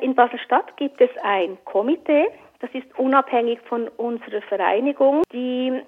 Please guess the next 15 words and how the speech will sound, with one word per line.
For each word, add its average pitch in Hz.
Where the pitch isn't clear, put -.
feiern 269
und 247
zelebrieren, 247
äh, -
diese 269
fünfzig 247
Jahre 190
und 240
wir 247
arbeiten 214
sehr 214
eng 190
mit 254
diesem 226
Komitee 214